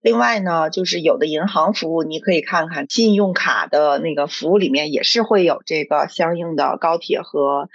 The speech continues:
呃，机票的服务，大家可以看一下，这些可以还省了挺多的钱的。嗯，另外呢，就是我们推荐那个在出行的时候，大家可以去海鲜市场，就是某鱼的这个A P P上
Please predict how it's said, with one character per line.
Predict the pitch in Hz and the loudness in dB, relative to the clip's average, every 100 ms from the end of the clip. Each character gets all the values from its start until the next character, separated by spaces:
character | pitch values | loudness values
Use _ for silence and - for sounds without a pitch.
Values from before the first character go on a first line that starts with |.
| - - - | -18 -18 0
呃， | 151 143 | 0 2
机 | 185 | 0
票 | 202 175 | 0 0
的 | 139 | 0
服 | - 147 | -2 -2
务， | 151 | 0
大 | 160 | 0
家 | 156 | -2
可 | 151 170 | -2 -4
以 | 147 | -2
看 | 202 165 | -4 -2
一 | - | -4
下， | - - - - _ | -8 -8 -16 -18 _
这 | 190 | 0
些 | 185 170 | 2 2
可 | 190 | 2
以 | 175 156 - | 0 -4 -2
还 | 156 | -2
省 | 156 160 151 | 0 0 -2
了 | 156 - | -10 -10
挺 | - | -4
多 | - 151 | -2 0
的 | 151 | -2
钱 | - - | -4 -2
的。 | 160 - _ _ _ _ | -2 -4 _ _ _ _
嗯， | 170 170 | 0 2
另 | 196 226 | 2 2
外 | 226 185 | 2 0
呢， | 175 | 0
就 | 196 190 | 2 2
是 | 180 175 | 2 2
我 | 170 | 2
们 | 165 - _ _ | -4 -10 _ _
推 | 262 240 | 2 4
荐 | 247 208 | 4 2
那 | 190 | 0
个 | 165 156 156 _ | 2 2 0 _
在 | - 202 | 0 0
出 | - 262 | 0 -2
行 | - 156 | 0 0
的 | 175 | 0
时 | 202 139 | 2 -2
候， | - 151 - - - - | 0 -2 -2 -12 -12 0
大 | 226 | 4
家 | 214 | 4
可 | 208 214 | 2 0
以 | |
去 | 170 208 | 2 -6
海 | 202 185 | -2 -4
鲜 | 185 220 220 | 0 0 2
市 | - | 0
场， | 196 - - - _ _ _ _ | -2 -2 -2 -4 _ _ _ _
就 | - 170 | 0 2
是 | 165 151 | 4 2
某 | 160 160 156 | 2 2 2
鱼 | 160 170 | -4 0
的 | 202 202 | 0 2
这 | 185 | 2
个 | 156 | 2
A | - | 0
P | 269 | -2
P | 185 208 180 | -4 0 0
上 | 185 160 | 2 0